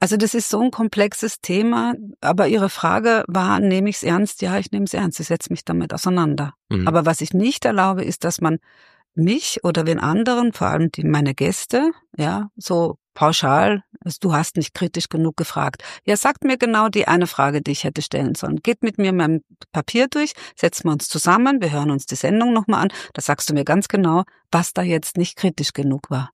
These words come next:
Speaker 2: Mhm.
Speaker 1: So, aber nicht einfach so drüber schütten, das geht nicht.
Speaker 2: Mhm. Wenn du jetzt in solche Debatten kommst, wurscht, ob du jetzt <laughs> gegen schon einer parlamentarischen Anfrage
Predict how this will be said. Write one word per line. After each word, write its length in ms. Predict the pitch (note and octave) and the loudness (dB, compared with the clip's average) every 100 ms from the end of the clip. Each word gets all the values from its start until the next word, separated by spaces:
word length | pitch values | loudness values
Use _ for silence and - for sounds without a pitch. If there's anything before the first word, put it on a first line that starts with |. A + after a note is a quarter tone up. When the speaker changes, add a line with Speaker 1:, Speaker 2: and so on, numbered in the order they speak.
| - | -10
Speaker 2:
Mhm. 100 | F#2 | -4
Speaker 1:
So, 300 | B2+ D#3 - - - _ | 2 2 0 -8 -20 _
aber 200 | D3+ D#3 | 0 4
nicht 320 | E3+ A3 - | 4 2 0
einfach 240 | F#3+ F3+ D#3+ | 0 0 -2
so 100 | D#3 | -4
drüber 360 | - F#3 D#3+ B2+ | 0 0 2 0
schütten, 360 | - C3 C3 | -2 -2 -4
das 200 | C3+ - | -4 -6
geht 240 | - C3 B2+ | -6 -6 -6
nicht. 160 | - | -8
Speaker 2:
Mhm. 160 | G2+ A2 _ - - - - - | -8 -12 _ -20 -20 -20 -12 0
Wenn 200 | F2+ A2 | 2 4
du 100 | A#2+ | 4
jetzt 400 | A#2+ - - - | 2 0 -6 -2
in 160 | G#2 | -2
solche 380 | - A2 G2+ A2 | 2 0 2 0
Debatten 520 | - G#2 C#2 F#2+ A2+ | -2 0 -2 -2 -2
kommst, 360 | - G2+ - - | 0 0 0 2
wurscht, 240 | G#2 - | 2 0
ob 100 | F2 | -2
du 100 | - | 0
jetzt 300 | F#2 F2 - | 0 0 -4
<laughs> 60 | - | 0
gegen 180 | A2 G#2+ | 2 2
schon 200 | A2+ G2 | 2 4
einer 200 | F#2 F2+ | 2 2
parlamentarischen 1000 | G2+ E2 F#2+ F#2 F2+ D#2+ F2+ G2 - F#2 | 2 2 4 2 2 2 2 2 0 0
Anfrage 520 | F#2 G2+ A2+ G#2 | 0 0 0 0